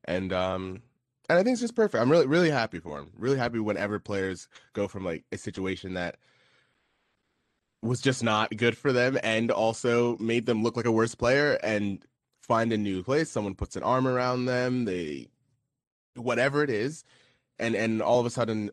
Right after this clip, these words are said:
look like the player that they kind of flashed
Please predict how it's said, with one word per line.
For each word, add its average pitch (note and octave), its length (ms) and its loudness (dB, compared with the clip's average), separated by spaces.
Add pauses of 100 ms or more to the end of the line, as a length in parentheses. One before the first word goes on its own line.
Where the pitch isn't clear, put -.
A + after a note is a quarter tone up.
look G#2+ 420 -6 (920)
like G#2+ 500 -4 (260)
the G2+ 80 -10
player A2 300 0
that G2+ 180 -2
they G2 160 -2
kind F#2+ 200 -10
of - 60 -8
flashed F2 600 -4